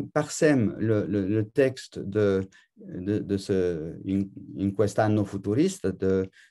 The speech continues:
de cette déclaration de, de Marinetti en décembre quatorze.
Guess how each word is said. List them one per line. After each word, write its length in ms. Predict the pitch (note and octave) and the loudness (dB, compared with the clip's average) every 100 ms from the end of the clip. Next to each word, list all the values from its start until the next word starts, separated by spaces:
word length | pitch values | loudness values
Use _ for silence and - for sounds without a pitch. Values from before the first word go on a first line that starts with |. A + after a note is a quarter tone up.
| - | -12
de 200 | - E2+ | -10 -8
cette 240 | G2+ G2+ | -4 -2
déclaration 680 | F#2 G#2 G#2+ A2 A2 - A#2 | -2 0 2 0 0 -2 0
de, 280 | A#2 F2+ E2 E2+ _ - - _ | 0 -2 -4 -10 _ -20 -20 _
de 80 | G#2 | 2
Marinetti 640 | G#2+ G#2+ A2+ A2+ A2 - A#2+ | 4 4 4 4 2 0 2
en 120 | G2+ | 2
décembre 520 | F#2+ - G#2+ G2+ F2+ | 0 0 0 0 0
quatorze. 640 | F2 G2+ G#2 D3+ F#3 D3+ | -2 -2 4 4 4 0